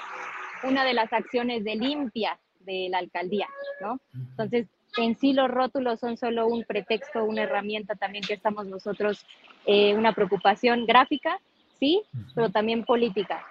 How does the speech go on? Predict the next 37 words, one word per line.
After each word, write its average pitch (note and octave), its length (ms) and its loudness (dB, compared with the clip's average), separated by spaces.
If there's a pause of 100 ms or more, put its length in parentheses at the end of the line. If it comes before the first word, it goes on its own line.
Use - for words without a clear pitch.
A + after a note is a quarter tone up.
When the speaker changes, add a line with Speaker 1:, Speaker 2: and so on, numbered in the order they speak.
(120)
Speaker 1:
porque A3+ 340 4
nos A3+ 140 0
Speaker 2:
Ujú. - 80 -10
Speaker 1:
preocupa A#3+ 320 2
mucho C4 400 -2
que A3 180 -2
este A3+ 160 -8
tipo G#3 240 -8
de A3 120 0
acciones B3 500 -6 (320)
tienen A#3 260 0
que G#3+ 100 0
ver G#3+ 200 0
con G#3+ 100 -4
un G#3+ 160 -4
tema, G#3+ 420 -2 (140)
eh, G3 360 0
pues, G#3 180 0 (420)
desde G3+ 260 0
nuestro G#3 240 -4
parecer G3+ 400 -2
clasista, C#4 600 0 (220)
¿no? G#3 220 0 (280)
El G#3+ 100 2
relacionar G#3 540 0
Speaker 2:
Ujú. A3 80 0
Speaker 1:
la G#3+ 80 2
gráfica G#3 420 0
popular G3 480 0 (220)
con G#3+ 160 0
un A3+ 140 0
tema A3+ 220 2
de A3 80 2
preocupación F#3+ 640 -2
y G#3+ 100 2
de F3+ 60 2
limpieza. F3 480 -2